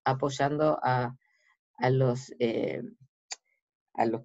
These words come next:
profesionales del, del, del gobierno para, para trabajar las estadísticas del covid y,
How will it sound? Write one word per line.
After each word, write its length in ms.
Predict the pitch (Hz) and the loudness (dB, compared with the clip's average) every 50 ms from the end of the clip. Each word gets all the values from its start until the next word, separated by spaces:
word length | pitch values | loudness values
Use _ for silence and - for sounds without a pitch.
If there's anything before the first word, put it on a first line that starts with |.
| _ _ | _ _
profesionales 640 | - - 110 117 131 123 - 127 131 151 160 170 165 160 | -8 -6 -4 -4 -2 0 2 4 4 4 4 4 4 2
del, 240 | 131 117 117 113 | 2 2 2 2
del, 300 | 113 120 117 123 120 117 | 0 0 0 2 0 2
del 180 | 113 127 127 131 | 4 4 4 4
gobierno 640 | 127 139 131 139 143 143 139 143 147 143 143 143 | 2 2 2 2 2 2 2 0 0 0 0 0
para, 420 | 135 135 123 123 117 120 120 - - - | 0 0 0 0 0 0 -2 -4 -4 -2
para 220 | - 120 117 113 | 0 0 0 0
trabajar 380 | - - 123 120 123 123 - 135 | -4 -2 -2 -2 -2 -2 -4 -4
las 200 | 143 147 135 131 | -4 -4 -4 -4
estadísticas 760 | 127 131 - 127 123 127 131 127 - 147 139 131 - 131 135 | -6 -4 -2 -2 0 0 -2 -6 -6 -6 -6 -6 -6 -4 -4
del 160 | 135 123 123 | -4 -4 -2
covid 480 | 127 135 131 131 131 127 131 131 127 127 | 0 2 4 4 6 4 4 2 0 -2
y, 220 | - 120 117 120 | -2 -2 -2 -2